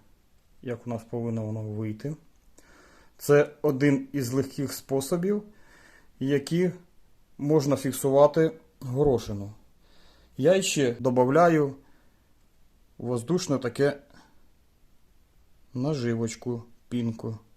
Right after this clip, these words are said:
Вона ж і, і тістечко. Ось. Ось так у нас, друзі, ще можна зробити. Друзі,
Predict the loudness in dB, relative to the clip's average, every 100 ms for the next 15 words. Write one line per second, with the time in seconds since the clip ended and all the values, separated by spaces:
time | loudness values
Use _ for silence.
0 | -20 _ -12 -10 -8 -8 -10 _ _ -18
1 | -16 -16 -16 -14 -16 -16 -18 -16 -16 -16
2 | -20 _ _ _ _ _ _ _ _ _
3 | _ _ _ -10 -8 -8 -6 -6 -4 -8
4 | -6 -6 -8 -8 -10 -8 -8 -6 -8 -8
5 | -10 -8 -10 -8 -10 -12 -16 -16 _ _
6 | _ _ _ 0 4 4 2